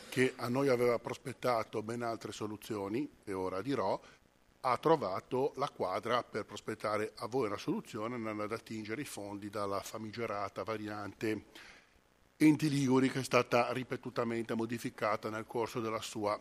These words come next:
travagliata storia. Quindi iniziamo dal dato positivo, perché io credo che noi dobbiamo sempre essere costruttivi.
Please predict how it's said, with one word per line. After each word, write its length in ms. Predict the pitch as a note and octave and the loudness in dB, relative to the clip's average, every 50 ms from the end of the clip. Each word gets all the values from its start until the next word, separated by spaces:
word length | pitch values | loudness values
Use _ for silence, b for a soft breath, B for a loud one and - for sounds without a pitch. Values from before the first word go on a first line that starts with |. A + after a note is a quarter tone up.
| - - | -6 -8
travagliata 580 | - A#2+ A2+ A2 G#2+ G#2+ G#2+ G2 G2 - G2 F#2 | -4 -2 0 0 0 0 -2 -2 -4 -6 -8 -8
storia. 440 | - - - E2 D#2 E2 F2+ - - | -8 -8 -8 -10 -8 -10 -12 -10 -6
Quindi 440 | - C#3 A#2+ G2 F2 F2+ - - A#2 | -2 -2 -2 -2 -4 -8 -10 -10 -8
iniziamo 560 | A#2 A#2 - - C#3 C#3 E3+ G3+ A3+ A#3+ - C3 | -8 -8 -6 -4 0 0 0 2 0 -2 -2 -4
dal 160 | B2 A2+ A2+ | -6 -6 -4
dato 300 | A2 A2+ A2 - - G#2+ | -2 -2 -2 -2 -4 -6
positivo, 680 | - A#2+ A2+ G#2 A2 G#2+ - - G2+ F#2 F#2 E2+ F#2+ F2+ | -4 -4 -6 -6 -6 -8 -8 -6 -6 -4 -4 -4 -6 -8
perché 340 | - - G2 F2 - A2 A2 | -6 -8 -10 -8 -8 -10 -10
io 280 | G#2+ G2 G2+ A#2 B2+ | -10 -8 -10 -10 -10
credo 360 | - - A2+ G#2+ G2+ G#2 F#2+ - | -8 -6 -6 -6 -6 -8 -10 -10
che 220 | - A#2+ G#2 G2 G2+ | -8 -8 -8 -8 -8
noi 160 | G#2+ A#2 B2+ | -8 -8 -8
dobbiamo 340 | C#3+ C3 A2+ G#2 G2+ G2 F#2+ | -8 -6 -6 -6 -8 -8 -8
sempre 460 | - - - A#2 G#2 F2 F#2+ F#2+ F2+ | -8 -8 -8 -8 -10 -10 -10 -12 -10
essere 260 | E2 - F#2+ F2+ E2+ | -8 -8 -8 -8 -10
costruttivi. 800 | - F#2 F2+ - - F#2+ F#2 - - F2 D#2 D#2+ F#2+ B2+ D#3+ | -10 -12 -12 -12 -12 -16 -16 -14 -12 -10 -10 -6 -4 -4 -4